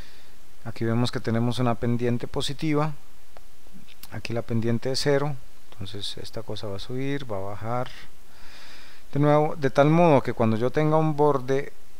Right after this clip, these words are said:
este cruce por cero es el que me va a determinar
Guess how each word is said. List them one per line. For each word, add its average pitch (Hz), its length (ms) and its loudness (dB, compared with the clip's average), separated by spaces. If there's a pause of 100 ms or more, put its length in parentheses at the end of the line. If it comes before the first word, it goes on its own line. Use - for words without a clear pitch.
(760)
este 156 380 4
cruce 156 320 0
por 139 180 0
cero 131 260 2
es 127 120 0
el 120 100 0
que 113 100 -2
me 107 100 2
va 120 180 2
a 123 40 4
determinar 90 640 0